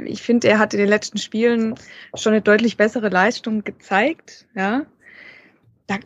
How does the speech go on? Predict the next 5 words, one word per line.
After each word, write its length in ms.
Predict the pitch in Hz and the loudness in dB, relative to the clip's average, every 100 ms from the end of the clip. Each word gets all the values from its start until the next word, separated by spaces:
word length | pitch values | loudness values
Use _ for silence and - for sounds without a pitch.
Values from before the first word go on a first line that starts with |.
| - - - - _ _ _ - | -14 -20 -20 -20 _ _ _ -4
gibt's 280 | 269 - | -4 -4
vielleicht 380 | - 233 233 262 | -2 2 2 2
noch 140 | 262 254 | -2 -2
Entwicklungspotenzial. 1500 | 240 247 262 262 254 - 254 240 240 240 226 233 240 - | -4 -4 -4 -2 -4 -4 -2 -2 -2 0 2 4 2 0
Ähm, 460 | - 208 208 208 | 0 0 0 -2